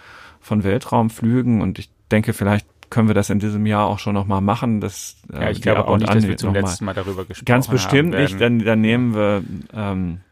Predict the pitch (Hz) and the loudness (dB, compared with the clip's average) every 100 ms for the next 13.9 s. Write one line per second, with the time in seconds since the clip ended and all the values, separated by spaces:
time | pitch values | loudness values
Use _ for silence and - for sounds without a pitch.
0 | _ _ _ _ _ _ - - 113 117 | _ _ _ _ _ _ -8 -2 0 0
1 | - 104 117 120 110 101 101 - 95 101 | -2 -2 0 0 0 0 -2 -4 -6 -4
2 | - 113 113 113 104 110 104 101 107 110 | -2 0 2 0 0 -6 -6 -6 -2 0
3 | 107 113 113 113 110 110 123 104 104 120 | 0 2 2 2 2 2 0 0 -2 -2
4 | 120 101 131 120 120 110 110 101 131 135 | -4 -2 2 4 4 4 0 -2 -2 0
5 | 123 110 123 123 131 117 - 117 117 113 | 0 0 0 -2 -6 -8 -8 -6 -6 -6
6 | 113 113 117 - 131 143 139 135 123 123 | -8 -8 -10 -4 0 4 4 4 2 2
7 | 117 120 123 120 120 113 120 - 104 104 | -2 -2 -2 -2 -2 -2 -4 -2 -4 -4
8 | 104 104 - 113 - 110 107 107 104 - | -4 -6 -4 -4 -4 -6 -4 -6 -8 -14
9 | - 101 101 95 - 98 90 98 135 - | -10 -6 -4 -6 -8 -8 -4 -2 -4 -4
10 | 104 101 117 - 104 107 92 101 98 95 | -4 -2 -4 -2 -2 -2 -2 -4 -4 -4
11 | 104 101 - 101 107 98 104 107 139 107 | -6 -4 -2 0 0 0 2 2 2 0
12 | 101 - 107 101 101 101 101 101 107 98 | -2 -2 -4 -2 -2 -2 -2 0 0 2
13 | 110 120 113 101 92 92 95 92 95 | 0 0 0 0 2 2 2 0 -2